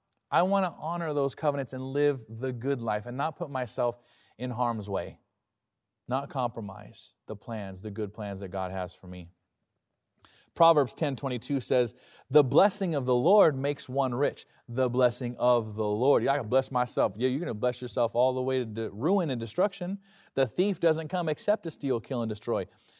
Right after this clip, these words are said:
Proverbs ten twenty-two says, "The blessing of the Lord makes one rich, and God adds no sorrow with it." That's a good promise right there from the Bible. God adds no sorrow to his blessings.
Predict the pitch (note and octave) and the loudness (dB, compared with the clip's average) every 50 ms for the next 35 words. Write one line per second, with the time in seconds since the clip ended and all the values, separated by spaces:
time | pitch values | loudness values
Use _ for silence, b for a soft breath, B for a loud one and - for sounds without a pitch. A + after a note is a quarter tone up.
0 | b b b b b _ - E3 D#3 D#3 D#3+ C#3+ - - D#3+ E3 - E3+ E3+ F3+ | b b b b b _ 4 4 6 6 4 0 0 0 -2 0 -2 -4 -4 -4
1 | - - F#3+ - - C3+ B2 A2 G#2 A#2 G#2+ G2 G2 A2+ A#2 C3 D3+ - - - | -4 -4 -6 -2 0 0 0 0 0 -2 -4 -2 0 4 4 4 4 2 -2 -6
2 | E3 E3 D#3+ - B2+ C#3 D3 D3 C#3 C#3 D3 E3 E3 D#3 D#3 C#3+ A#2+ A2 G#2 G2 | -6 -6 -6 -6 -4 -4 -4 -4 -4 -4 -2 -2 0 2 2 4 4 4 4 2
3 | G2 G#2 G#2+ G#2 - _ _ _ _ _ _ _ _ _ _ _ - G2 A2 B2 | 0 -2 -4 -8 -12 _ _ _ _ _ _ _ _ _ _ _ -4 0 2 2
4 | C#3 C3+ - - C#3 C#3+ D3 D3 B2+ A#2+ A#2+ A#2+ A#2 A2+ - - - - _ _ | 2 2 -4 -6 -4 -4 -2 -2 0 0 0 0 0 -2 -6 -10 -12 -12 _ _
5 | _ _ _ _ _ _ _ B2 C3+ D3 C#3+ C3+ C3 B2+ A#2 B2+ B2 C3 C3+ C3 | _ _ _ _ _ _ _ 0 2 2 2 2 0 0 2 4 4 6 4 4
6 | A#2 B2 B2 B2 B2 A#2 A#2 B2+ B2 B2+ C3 C3+ - - - - C#3+ C#3 C#3 C3 | 4 2 2 2 2 0 -4 -2 0 0 0 0 -2 -6 -6 -4 0 0 2 2
7 | A#2 G#2+ G#2 G#2 G#2 G#2 - _ _ _ G#2+ B2 C3 A#2+ - G2 E2+ - - _ | 2 2 0 0 -2 -6 -8 _ _ _ 0 0 0 0 -2 -6 -10 -10 -14 _
8 | _ _ _ _ _ _ _ _ _ _ _ _ _ _ _ - A2+ C3+ E3 D#3+ | _ _ _ _ _ _ _ _ _ _ _ _ _ _ _ 0 2 2 2 2
9 | - - C3+ B2+ B2 A#2+ G#2+ - - C#3 C3 A#2+ A2 G2 - - G#2+ G2 F#2+ - | 0 -4 -4 -2 -2 -2 -2 -2 -2 0 0 0 -2 -6 -4 -4 -4 -4 -4 -2
10 | - A#2 A#2 A2 G2+ - G#2+ G#2 G2+ F#2+ F#2+ F#2+ F#2 F#2+ G2 A2 A2+ b b b | 2 2 2 2 2 -2 -6 -8 -6 -4 -2 -2 -2 -2 -4 -6 -8 b b b
11 | b b b b _ C#3+ C3+ C#3 D3 C3+ C#3+ C#3+ C#3 C3+ B2 B2+ C3+ C3+ C#3 D3+ | b b b b _ 0 0 0 0 0 2 2 2 2 2 -2 -4 0 2 4
12 | E3+ F#3+ F#3+ F3 - - - F#3 F3 E3+ D3+ B2+ A#2 A2+ A#2 A2+ - - B2 B2+ | 6 4 4 2 0 2 4 4 6 6 6 6 6 4 2 0 -2 -4 -2 0
13 | B2+ A#2 A2 G#2 A2+ A#2 A2 G2 - - G2 F2+ F2 - - - | 0 -2 -2 2 4 4 4 4 2 -6 -10 -12 -12 -14 -16 -16